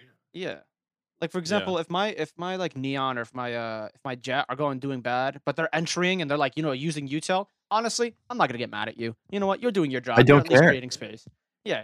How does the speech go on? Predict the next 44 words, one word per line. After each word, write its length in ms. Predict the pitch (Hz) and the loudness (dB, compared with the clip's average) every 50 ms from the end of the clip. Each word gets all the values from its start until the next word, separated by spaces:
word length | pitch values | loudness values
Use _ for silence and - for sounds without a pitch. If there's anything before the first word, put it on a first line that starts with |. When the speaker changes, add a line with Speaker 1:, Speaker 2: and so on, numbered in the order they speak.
| - - | -2 4
Speaker 1:
you're 100 | 127 131 | 8 10
Speaker 3:
Yeah, 80 | 156 | 10
like, 140 | 156 120 98 | 12 10 12
Speaker 1:
creating 160 | 101 110 107 117 | 12 12 12 12
Speaker 3:
I, 60 | 120 | 12
I, 80 | 123 123 | 12 10
Speaker 1:
space. 80 | 117 120 | 10 10
Speaker 3:
I 40 | 120 | 8
agree. 400 | 110 107 120 147 160 98 92 - - - - - _ _ _ _ _ _ _ _ - | 8 10 10 10 10 8 4 -4 -12 -20 -20 -20 _ _ _ _ _ _ _ _ 8
I 60 | 113 | 10
had 80 | 131 147 | 10 10
a 60 | 139 | 10
breach 340 | 117 107 110 127 143 143 - | 10 10 12 12 12 12 12
on 220 | 147 127 113 107 92 | 10 10 10 8 8
Breeze 380 | 107 104 107 117 135 147 139 | 10 12 12 12 12 12 12
yes-, 240 | 123 107 104 104 - - | 12 10 10 8 8 8
or 300 | 131 120 110 107 104 - | 10 12 12 12 10 10
Icebox 400 | 110 127 127 131 - 120 113 98 | 10 8 10 10 10 8 10 8
yesterday, 480 | 113 101 - - 92 92 90 90 95 113 - _ _ _ _ _ _ - | 8 6 6 4 6 6 6 6 6 4 0 _ _ _ _ _ _ 6
and 460 | 120 117 117 117 117 110 107 95 - - - - _ - - _ _ _ _ | 8 10 10 10 8 8 6 2 -2 -6 -12 -20 _ -20 -20 _ _ _ _
he 120 | - 131 131 | 8 10 12
wasn't 260 | 135 139 151 147 123 | 12 12 12 10 8
calming, 480 | - 113 98 98 95 98 113 127 139 | 8 8 8 8 8 8 6 4 4
and 140 | 135 - 117 | 4 6 8
I 40 | 113 | 8
was 100 | 117 110 | 8 10
kinda 160 | - 131 127 120 | 8 8 8 10
disappointed, 440 | 123 113 117 - 104 98 98 98 | 8 6 4 4 6 8 10 10
and 80 | 107 107 | 10 10
I 60 | 104 | 10
kept 160 | 104 123 95 104 | 8 8 8 10
asking 300 | 98 98 98 - - 110 | 10 10 8 8 6 4
him 60 | 107 98 | 4 6
to, 120 | - 117 | 6 8
and 60 | 120 | 10
he 40 | 123 | 10
was 100 | 131 131 | 10 8
typing 480 | 131 - 165 180 175 - 98 110 127 135 | 8 8 8 10 10 8 6 6 4 4
back, 440 | 131 - 104 101 113 120 - - - _ - _ _ _ _ _ - | 6 8 10 10 8 6 2 -4 -18 _ -20 _ _ _ _ _ 6
and 80 | 113 120 | 8 10
I 20 | |
was 80 | 127 123 | 12 12
like, 200 | 127 113 104 92 | 10 10 10 10
"Breach, 400 | 117 127 113 92 - - - | 10 10 10 10 8 2 -2